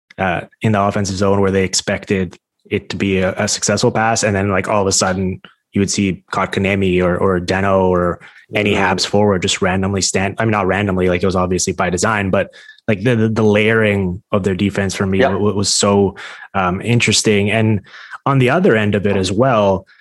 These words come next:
Speaker 1: you know, you look at the blue line, and certainly i-, it's a bigger physical group, and it plays into what they wanna do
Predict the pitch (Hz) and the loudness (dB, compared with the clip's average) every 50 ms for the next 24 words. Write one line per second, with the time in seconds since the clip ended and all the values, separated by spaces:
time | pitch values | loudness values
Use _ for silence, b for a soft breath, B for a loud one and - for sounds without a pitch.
0 | b b b 127 117 113 110 113 113 117 135 135 - 165 120 110 90 110 107 117 | b b b 0 2 2 4 4 4 4 2 2 2 0 0 0 0 2 2 4
1 | 127 117 104 104 101 104 107 101 - - 113 110 104 110 110 107 107 104 107 101 | 4 4 4 2 2 0 0 0 0 0 0 0 0 0 0 2 2 2 2 0
2 | 101 90 101 113 107 117 120 113 113 107 - 110 90 - 107 104 101 110 104 92 | 0 0 0 -2 0 0 0 0 0 0 -2 -2 -2 0 -2 0 0 0 -2 0
3 | - 107 98 - - - 107 92 101 107 110 - - 104 98 - - - 110 104 | 0 0 0 0 -2 -2 -2 0 0 0 0 0 0 -2 -4 -4 -2 0 2 2
4 | 104 104 98 98 107 104 95 - 110 104 95 98 98 - - 104 101 101 101 101 | 2 2 2 0 0 0 0 0 0 0 2 0 -2 -2 -2 -2 0 2 2 2
5 | 104 104 101 98 95 - 104 104 104 101 98 90 | 0 0 0 -2 0 0 2 2 2 2 0 -4